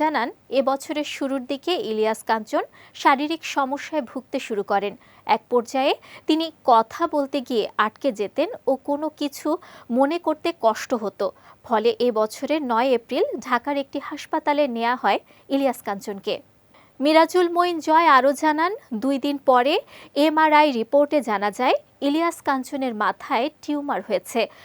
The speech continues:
যার কারণেই কথা বলা ও স্মৃতিশক্তির সমস্যাগুলো হচ্ছিল। তাই ডাক্তারদের এই মতামতের পর পারিবারিকভাবে তাকে লন্ডনে নিয়ে চিকিৎসার সিদ্ধান্ত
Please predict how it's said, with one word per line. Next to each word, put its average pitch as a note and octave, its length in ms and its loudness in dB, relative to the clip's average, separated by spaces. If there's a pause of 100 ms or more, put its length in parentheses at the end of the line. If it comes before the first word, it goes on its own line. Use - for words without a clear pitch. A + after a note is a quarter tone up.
(160)
যার A3+ 220 2 (120)
কারণেই A#3+ 420 2 (140)
কথা A#3+ 260 0 (120)
বলা C4 200 0 (140)
ও - 60 -2
স্মৃতিশক্তির B3 760 -10 (100)
সমস্যাগুলো A#3 760 -6
হচ্ছিল। G#3 360 -4 (460)
তাই A#3+ 140 6 (120)
ডাক্তারদের B3 580 2 (180)
এই C4 160 2
মতামতের C4+ 600 0
পর C#4 140 2 (140)
পারিবারিকভাবে C#4 800 2 (100)
তাকে C#4+ 180 0 (120)
লন্ডনে A#3 420 -2
নিয়ে D4 200 -4 (100)
চিকিৎসার A#3+ 520 -8
সিদ্ধান্ত C4 400 -8